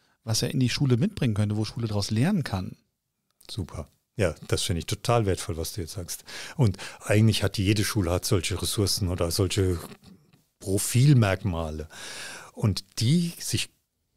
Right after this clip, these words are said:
Speaker 2: in Ruhe anzuschauen, was sind unsere Stärken? Damit würde ich starten. Man muss auch mal jammern und klagen, das ist an den Schulen eigentlich gut etabliert.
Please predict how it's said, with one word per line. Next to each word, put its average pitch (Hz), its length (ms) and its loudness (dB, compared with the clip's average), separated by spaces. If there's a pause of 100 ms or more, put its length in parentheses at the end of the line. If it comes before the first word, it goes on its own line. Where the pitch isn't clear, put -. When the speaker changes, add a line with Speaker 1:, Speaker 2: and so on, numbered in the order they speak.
(140)
Speaker 2:
in 95 160 0
Ruhe 143 320 4
anzuschauen, 95 640 -2
was - 280 -2
sind 120 200 0
unsere 107 240 0
Stärken? - 440 -4 (260)
Damit 110 320 4
würde 92 160 0
ich - 80 -2
starten. - 400 -8 (180)
Man 113 140 4
muss 139 120 6
auch 101 100 4
mal 98 180 4
jammern 127 320 4
und 95 100 0
klagen, 139 480 4 (300)
das - 180 0
ist 110 140 0
an 104 100 2
den 95 120 2
Schulen 107 300 2
eigentlich 98 300 0
gut 127 160 -2
etabliert. 107 520 2